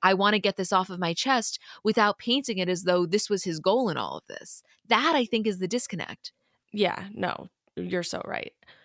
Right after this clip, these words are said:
Speaker 2: Also, switching gears for a second, what was Mia trying to do with this whole room assignment situation where she kept saying, "I don't know where she's sleeping. I don't know where she's sleeping." And Ashley had to steal the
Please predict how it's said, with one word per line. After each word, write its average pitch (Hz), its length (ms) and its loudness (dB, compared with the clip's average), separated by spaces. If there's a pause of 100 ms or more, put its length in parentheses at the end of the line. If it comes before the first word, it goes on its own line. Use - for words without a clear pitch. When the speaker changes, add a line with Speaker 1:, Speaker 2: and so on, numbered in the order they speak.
(320)
Speaker 2:
Also, 226 640 2
switching 214 440 -2
gears 170 340 -2
for 220 80 -2
a 220 60 -2
second, 247 460 -4 (580)
what 185 280 2
was 466 220 4
Mia 185 640 4
trying 175 400 0
to 208 100 -2
do 165 380 -2
with 196 240 -2
this 180 160 -2
whole 185 300 2
room 165 260 -4
assignment 185 480 0
situation 208 720 0
where 202 100 0
she 196 160 -2
kept 190 200 -4
saying, 185 300 0
"I 175 100 4
don't 175 120 0
know 175 120 2
where 269 140 0
she's 220 200 -4
sleeping. 156 320 -6
I 170 80 2
don't 202 100 0
know 190 100 2
where 226 120 0
she's 208 220 -4
sleeping." 151 360 -4
And 120 100 0
Ashley 175 320 2
had 185 120 -2
to 185 80 -6
steal 175 360 0
the 175 140 -4